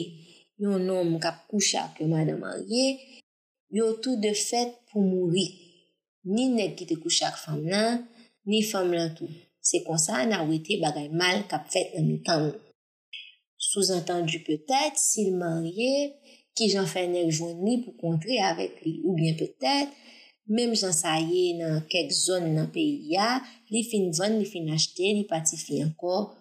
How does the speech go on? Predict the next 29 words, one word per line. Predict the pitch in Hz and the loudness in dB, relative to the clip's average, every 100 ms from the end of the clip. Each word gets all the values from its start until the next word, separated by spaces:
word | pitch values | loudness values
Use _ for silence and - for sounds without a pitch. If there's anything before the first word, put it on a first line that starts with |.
| _ | _
yo | - 196 | 0 2
pa | 190 160 | 2 0
ka | 156 | -2
fè | - 175 | 0 -2
kade | 165 143 147 | 0 0 -2
jak | 156 165 160 | 0 0 0
sou | - 180 | 0 0
li. | 175 160 156 - _ _ _ _ _ _ - | 0 -2 -4 -10 _ _ _ _ _ _ -2
Pou | 202 | 0
moun | 185 175 | 2 2
sa | - 143 151 | 0 0 0
yo, | 185 247 294 311 - | 2 2 0 -2 -8
kade | - 175 156 | -4 0 2
jak, | 156 185 220 226 - _ | 2 2 0 -2 -12 _
se | - 233 | 0 2
bagay | 190 160 160 180 185 | 2 2 2 0 -2
ki | 165 | -10
fèt | - 170 165 160 | -6 -2 -2 -2
sou | - - - 160 | -2 0 2 2
fi | - 202 | 2 2
ki | 156 | 0
ti | - 202 | 0 0
fi. | - 160 156 - - _ _ _ _ _ _ _ _ - - _ _ - | 0 -4 -6 -12 -20 _ _ _ _ _ _ _ _ -20 -20 _ _ -8
Dayè, | 208 220 240 294 | 0 0 2 2
sa | 294 - 220 - | 2 0 -4 -8
tou | - 392 311 180 170 | -2 2 2 0 -4
bon | - 240 233 233 214 | -2 0 0 -2 -2
posibilite | 208 - 208 185 185 185 185 175 | 0 2 0 -2 -4 0 2 4
raple, | 180 180 - - 277 | 2 0 -4 -4 0